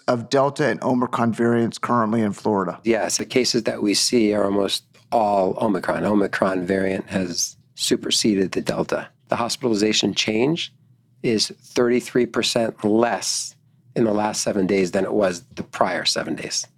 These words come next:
Speaker 1: Why are there covid mutations? Has the virus mutated in response to the vaccines or covid treatments? I heard a discussion that the mutation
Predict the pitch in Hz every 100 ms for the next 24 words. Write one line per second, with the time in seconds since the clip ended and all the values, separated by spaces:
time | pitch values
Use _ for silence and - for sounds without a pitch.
0 | - 202 294 214 180 131 120 131 113 107
1 | 110 - 101 101 - - - _ _ _
2 | _ _ _ _ - 170 160 170 185 220
3 | 254 190 185 - 190 185 180 143 139 -
4 | - 151 160 - 139 127 127 123 - 151
5 | 170 175 - _ - - _ 147 139 139
6 | 135 - - - 160 151 147 - 135 165
7 | 170 - - - - - 175 233 262 196
8 | - 170 156 160 135 131 139 - 165 156
9 | 165 143